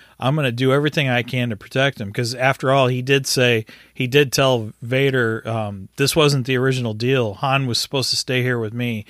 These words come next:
And <laughs> Vader makes the comment. In fact, I thought of this last night watching Cobra Kai. Vader makes the comment, uh, uh, um,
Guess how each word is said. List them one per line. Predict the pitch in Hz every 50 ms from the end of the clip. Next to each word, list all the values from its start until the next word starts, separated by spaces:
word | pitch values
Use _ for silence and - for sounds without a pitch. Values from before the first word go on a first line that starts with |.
| - - - - _ -
And | 120 123 113
<laughs> |
Vader | 123 117 - 175 170 147
makes | 143 147 151 147 - - -
the | 131 123
comment. | - - 147 135 135 131 131 127 120 117 117 - - - - - - - _
In | 151 147
fact, | - - 165 156 143 - 147
I | 143 147
thought | - - 151 143 139
of | 131 127
this | 127 127 123 - -
last | 127 127 127 123 123 -
night | 139 127 127 117
watching | 123 123 120 - - 117 110
Cobra | - - 135 131 123 120 110
Kai. | - - 127 127 127 120 113 110 - - - - - _ _
Vader | - 139 143 143 139 131
makes | 127 127 131 - - -
the | 131 117
comment, | - - 135 131 127 127 123 120 113 110 - -
uh, | 127 127 120 117 113 110 104 101 - 123 113 107 104 101 101 104 - - - - - - _ _ _ -
uh, | 110
um, | 113 110 107 107 104